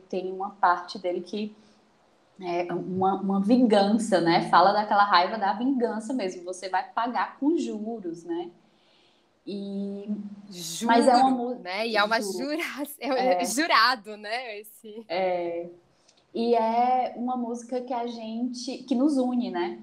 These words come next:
Speaker 1: Nesse sentimento mesmo, ela é uma música que me lembra muito momentos de celebração,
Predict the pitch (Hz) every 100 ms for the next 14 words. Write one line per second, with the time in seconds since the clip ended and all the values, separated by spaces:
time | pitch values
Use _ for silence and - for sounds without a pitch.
0 | - 185 190 214 - 202 220 247 214 202
1 | 190 214 - 220 190 185 185 202 185 190
2 | 185 190 190 190 190 - 233 - 214 220
3 | 220 202 208 226 240 240 220 220 247 -
4 | 254 247 233 214 - 247 208 226 220 208
5 | 202 220 233 - - 220 202 190 185